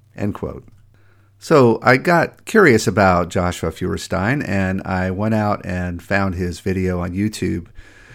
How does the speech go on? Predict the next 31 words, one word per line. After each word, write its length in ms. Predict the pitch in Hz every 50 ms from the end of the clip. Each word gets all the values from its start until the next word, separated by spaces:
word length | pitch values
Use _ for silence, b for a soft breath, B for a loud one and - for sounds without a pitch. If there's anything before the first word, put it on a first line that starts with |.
| B B B B B -
and 340 | - 107 104 101 98 95
he 340 | 95 110 139 151 147 147 90
is 320 | 85 110 107 104 101 98 104
mad. 440 | 95 87 85 80 - - - - - - - _ _ _ -
He's 320 | - 92 104 104 95 87 82
very 320 | 87 107 127 131 123 107
mad 400 | 92 95 92 87 87 87 87 87
because 540 | - 92 - - 104 92 92 87 - - -
he 180 | - 80 101 107
went 220 | 95 104 101 98
into 160 | 95 87 80
Starbucks 720 | 87 - - - 127 127 127 117 107 98 92 90 - - - -
and 160 | - 101 95 92
their 140 | 92 87
cups 580 | - - - 160 151 104 - - - - - - _ _ _ _ _
weren't 240 | 101 101 98 - -
Christmassy 540 | - 160 180 180 - 127 104 - - 98
enough 280 | 90 87 87 87 87 87
for 140 | - - 82
him. 340 | 80 87 85 82 80 87 - B B B B B B B B B B B B B B B B B B _ _ _ _
And 380 | - 113 113 110 107 107 101 -
so 300 | - - 131 113 104 101
his 280 | 104 117 107 101 101
idea 640 | 113 101 104 101 98 - 143 170 185 175 151 127 113
was, 540 | 104 101 98 95 92 90 90 92 87 -
this 240 | - 90 127 151 -
is 100 | 160 127
how 200 | 143 135 120 113
he 180 | 92 110 92 87
tricked 420 | - - - - 135 139 - -
Starbucks. 800 | - - - - 123 117 113 95 90 82 85 - - - - -